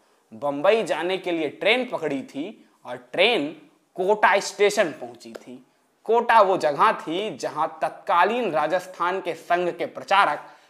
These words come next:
लाल कृष्ण आडवाणी उन दिनों प्रवास पे थे।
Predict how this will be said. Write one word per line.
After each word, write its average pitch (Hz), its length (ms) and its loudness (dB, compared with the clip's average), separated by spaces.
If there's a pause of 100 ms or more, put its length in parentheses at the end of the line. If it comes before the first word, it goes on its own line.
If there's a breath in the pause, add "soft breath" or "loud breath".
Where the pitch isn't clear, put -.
(160 loud breath)
लाल 165 360 2
कृष्ण 196 360 -4
आडवाणी 151 580 -2
उन 165 220 0
दिनों 156 300 0 (480 soft breath)
प्रवास 175 560 4
पे - 100 -18
थे। - 200 -20